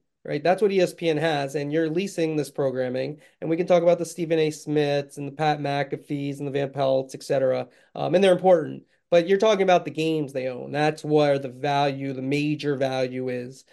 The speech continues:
Um, and you look at their portfolio, and it's, uh, the best one of anyone. Like, Fox Sports has a great portfolio.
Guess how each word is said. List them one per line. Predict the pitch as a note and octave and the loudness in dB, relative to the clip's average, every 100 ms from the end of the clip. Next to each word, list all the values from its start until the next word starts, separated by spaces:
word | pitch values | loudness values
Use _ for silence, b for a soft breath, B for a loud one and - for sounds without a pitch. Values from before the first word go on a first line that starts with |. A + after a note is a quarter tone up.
| b - | b -14
Um, | - C3 B2+ b b b - | -10 -8 -10 b b b -4
and | D#3 D#3 D3+ C#3+ b _ - | 2 4 2 0 b _ -2
you | D#3+ | 2
look | F3+ F#3+ | 2 2
at | F#3 | 4
their | F3 | 4
portfolio, | F3 F#3 G3+ C#4 C4+ G3+ F3+ E3+ | 4 0 -2 0 2 6 6 6
and | F3 E3+ | 6 2
it's, | E3+ E3+ - F3 | 0 -4 -8 -2
uh, | E3 D#3+ D#3+ D#3 - _ _ _ E3 | 0 0 -2 -4 -10 _ _ _ 0
the | |
best | D#3+ E3+ D#3+ D3 | 6 6 4 -2
one | C#3+ - C#3+ C#3+ _ - | -4 -4 -8 -16 _ -10
of | D#3 C#3 | -6 -4
anyone. | D3 C3+ B2 - - | -2 -4 -6 -8 -8
Like, | D2 D2 - | -8 -8 0
Fox | D3+ D3+ | 2 2
Sports | - D#3 D3+ | 2 2 4
has | D#3 | 2
a | E3+ | -2
great | D#3+ D#3 D3+ D3+ | -4 0 0 2
portfolio. | D3+ C#3+ D3+ D3+ D3+ D3 D3 C#3+ | -2 0 2 2 2 2 0 -2